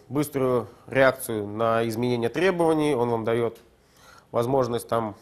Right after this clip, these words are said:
может быть, пожертвовать док-, какой-то документацией, э, за счёт, ну, чтобы увеличить скорость. Вы делаете быстренько фичи,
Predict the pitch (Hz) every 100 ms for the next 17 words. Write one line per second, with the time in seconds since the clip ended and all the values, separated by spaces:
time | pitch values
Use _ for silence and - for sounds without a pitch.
0 | - _ - 117 110 110 127 123 139 -
1 | 120 110 - - - 117 - 120 135 113
2 | 120 139 143 147 131 - 110 107 107 -
3 | - 107 107 104 104 110 110 - - 139
4 | 107 113 110 110 110 - - - _ -
5 | - - - 131 135 131 127 226 220 190
6 | - - _ _ _ _ - _ _ _
7 | _ - - _ _ _ - - 147 143
8 | 151 139 139 120 - - - 117 127 120
9 | 113 120 135 208 233